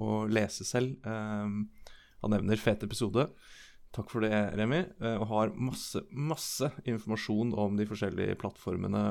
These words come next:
og, ja, bare s-, for the nerds her,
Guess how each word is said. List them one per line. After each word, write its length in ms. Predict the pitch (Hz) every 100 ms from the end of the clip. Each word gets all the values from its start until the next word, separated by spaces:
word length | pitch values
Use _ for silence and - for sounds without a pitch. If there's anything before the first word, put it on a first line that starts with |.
| -
og, 560 | 101 98 98 98 107 - - -
ja, 80 | 98 - - - 120 -
bare 220 | 120 127
s-, 160 | - - - - -
for 160 | - 139
the 80 | 135
nerds 640 | 123 120 123 - - -
her, 400 | 127 127 143 165